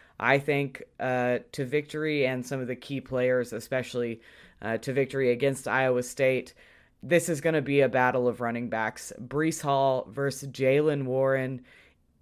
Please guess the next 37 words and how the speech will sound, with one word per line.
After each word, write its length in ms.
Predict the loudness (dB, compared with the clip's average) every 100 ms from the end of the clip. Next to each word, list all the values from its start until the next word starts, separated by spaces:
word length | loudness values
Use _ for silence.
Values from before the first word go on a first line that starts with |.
| _
uh, 100 | -8 0
uh, 140 | 0 0
you 160 | -2 0
know, 220 | 2 2
under 260 | 2 2
the 100 | 2
spotlights. 580 | 0 0 0 2 -2 -2
That's 280 | 2 0 2
what 140 | 2
it's 160 | 2 2
gonna 180 | 0 0
be. 240 | -2 0
I 140 | 2 0
think 240 | -4 -4
that's 260 | -4 -4 -4
what 220 | -4 -2
it's 160 | -4
gonna 220 | -6 -6 -6
come 300 | -4 -4 -2
down 320 | 0 0 -4
to. 360 | -4 0 0 -2
Both 380 | 2 2 2 0
ba-, 180 | 0 0 0
backs 380 | 2 2 0
have 180 | -2 -2
rushed 300 | 0 -2 -2
for 160 | -2 0
at 120 | 0
least 280 | -4 -6 -4
a 80 | -2
hundred 320 | -2 -4 -2
yards 440 | 0 0 -2 -6 -20 -20 -20 -6
in 120 | 0
their 120 | 2
last 340 | 4 4 2 -2
four 200 | -4 -2
games. 560 | 0 2 0 -2 -8